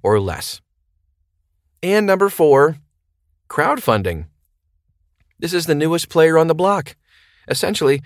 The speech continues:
crowdfunding is exactly like syndicating, except investors are found online. Pros. The crowdfunding platform does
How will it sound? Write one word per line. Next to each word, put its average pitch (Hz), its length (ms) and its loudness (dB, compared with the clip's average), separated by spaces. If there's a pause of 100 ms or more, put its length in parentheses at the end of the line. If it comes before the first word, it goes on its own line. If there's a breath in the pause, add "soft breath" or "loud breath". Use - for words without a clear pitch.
(260 loud breath)
crowdfunding 147 640 0
is 139 120 0
exactly 123 480 -2
like 98 260 -2
syndicating, 104 800 -4
except 113 380 -4
investors 107 560 -4
are 117 100 -4
found 95 340 -4
online. 87 500 -4 (1000)
Pros. - 460 -2 (480 soft breath)
The 123 100 -2
crowdfunding 151 600 0
platform 131 500 -2
does 107 220 0